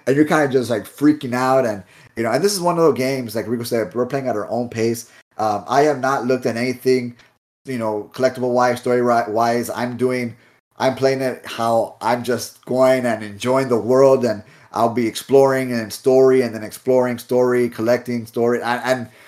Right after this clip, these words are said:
I'm just enjoying it, man. I, if you're a Harry Potter fan, hell yes. If you're not a Harry Potter fan, hell yes. It's okay. You know, you don't have to be,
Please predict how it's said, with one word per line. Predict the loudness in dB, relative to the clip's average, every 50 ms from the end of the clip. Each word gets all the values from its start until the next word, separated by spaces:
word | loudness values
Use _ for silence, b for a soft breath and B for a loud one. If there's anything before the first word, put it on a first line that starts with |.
| b b _ -4
I'm | -2 -2 0 0
just | 0 0 0 -2 -6 -14 -14 -4 -2
enjoying | -2 -2 -2 -4 -6 -4 -2 0 0 0
it, | -2 -4 -4
man. | -4 -4 -4 -4 -4 -4
I, | 0 2 4 4 4 2 0 -4 b b b b b b
if | -6 0 4
you're | 6 6 6
a |
Harry | 6 4 2 2 2 2
Potter | 0 0 0 0 -2
fan, | -2 0 0 0 0 -2 -6 -12 _ _ _
hell | 0 2 2 2
yes. | 2 -2 -4 -8 -10 -10 -12 -14 b b b b b
If | -4 -2 -2
you're | 0 2
not | 2 2 2
a | 2
Harry | 0 0 0 0 0
Potter | 0 0 0 0 0
fan, | -2 -2 -2 -2 -2 -4 -6 -12 _ _ _ _ _ _ _ _ _ _ _ _
hell | _ 6 8 8 8 6
yes. | 4 2 -2 -4 -6 -8
It's | 0 4
okay. | 6 6 6 6 4 2 2 2 0 -6 b b b b b b
You | -8 -6
know, | -4 -4 -4 -4 -6 -8 -8
you | -6 -4 -2
don't | -2 -2 -4
have | -4 -4 -2 -2 -4 -4 -6
to | -4
be, | 0 2 2 2 2 0